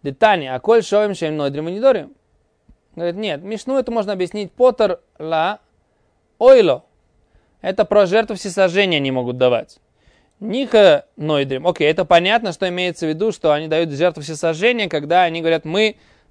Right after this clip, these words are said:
над-, берем на себя обет дать жертву всесожжения». Это любой абсолютно человек в мире может сказать, «Мы даем жертву все-, всесожжения». Даже те, которые строят против нас интриги, они могут это сделать. А с ула, э, ойла, э, они нойдрим ойло.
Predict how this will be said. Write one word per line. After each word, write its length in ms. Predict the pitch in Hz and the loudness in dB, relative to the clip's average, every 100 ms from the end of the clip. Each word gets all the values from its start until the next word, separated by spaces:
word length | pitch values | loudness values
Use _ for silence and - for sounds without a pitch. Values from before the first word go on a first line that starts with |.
| - | -10
над-, 160 | 143 | -8
берем 200 | 147 175 | 0 2
на 80 | 196 | 2
себя 220 | 156 156 | 0 0
обет 380 | 147 165 254 247 - | 2 4 2 2 -8
дать 460 | 156 180 190 190 | 2 6 6 2
жертву 320 | - 160 175 165 | -4 0 0 -2
всесожжения». 540 | 160 160 143 123 131 | -8 -6 -6 -6 -8
Это 140 | 180 | -4
любой 340 | 175 160 160 196 | -2 0 4 2
абсолютно 320 | - 151 147 | 2 -12 -10
человек 340 | - 147 160 | -2 0 0
в 40 | 156 | -2
мире 220 | 214 254 | -2 -2
может 260 | 175 170 160 | -2 -2 -2
сказать, 420 | 160 170 202 _ _ _ _ _ | 2 2 2 _ _ _ _ _
«Мы 140 | - 180 | -6 0
даем 220 | 175 170 | 2 2
жертву 240 | 160 160 | -2 -4
все-, 160 | 151 151 | -10 -14
всесожжения». 560 | 139 - 190 160 226 185 | -14 -16 -10 -6 -4 0
Даже 180 | 185 | 0
те, 120 | 185 190 | 0 -4
которые 240 | 175 170 | -4 -4
строят 200 | 180 175 | -4 -4
против 180 | 170 165 | -4 -6
нас 200 | 165 160 | -8 -8
интриги, 380 | 170 214 220 - _ _ _ _ _ - | -8 -8 -10 -16 _ _ _ _ _ -8
они 180 | 151 165 | -4 0
могут 200 | 175 160 | 0 -2
это 240 | 143 151 | -2 -4
сделать. 380 | 139 143 120 - _ _ _ _ _ - | -2 -2 -2 -4 _ _ _ _ _ -10
А 140 | 127 | -10
с 100 | 123 _ | -10 _
ула, 560 | - 269 262 220 190 - | -6 -2 2 2 2 -2
э, 340 | - 147 139 139 - | -2 2 2 2 0
ойла, 540 | 208 240 214 147 139 _ - | 2 4 4 0 -4 _ -12
э, 720 | 147 139 135 131 135 143 147 | -6 -6 -6 -8 -12 -16 -18
они 220 | - 147 175 | -14 -10 -4
нойдрим 380 | 220 208 190 190 | 0 0 0 0
ойло. 300 | 160 123 | 0 -2